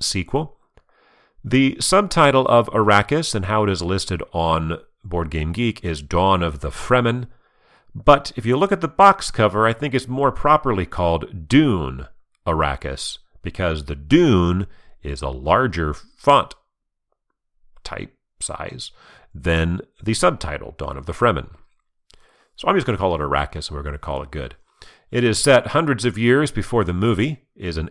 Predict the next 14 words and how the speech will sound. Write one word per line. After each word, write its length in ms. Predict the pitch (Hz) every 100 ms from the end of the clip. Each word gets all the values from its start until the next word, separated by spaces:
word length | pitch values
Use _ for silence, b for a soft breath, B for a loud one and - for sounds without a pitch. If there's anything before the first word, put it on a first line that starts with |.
| -
area 380 | 117 123 110 90
majority 560 | 90 80 120 117 95
game, 400 | 82 85 87 92
and 160 | - 143
is 100 | 120
a 40 |
reimplementation 1040 | 123 139 175 151 131 120 113 175 165 - 110
of 180 | 101
Borderlands 840 | - 202 113 78 67 64 101 147 - b b b b b
from 440 | _ - 90 82 80
the 200 | 80 76
classic 500 | - 101 95 90 80
trio 420 | - 98 82 85
of 300 | 82 76 76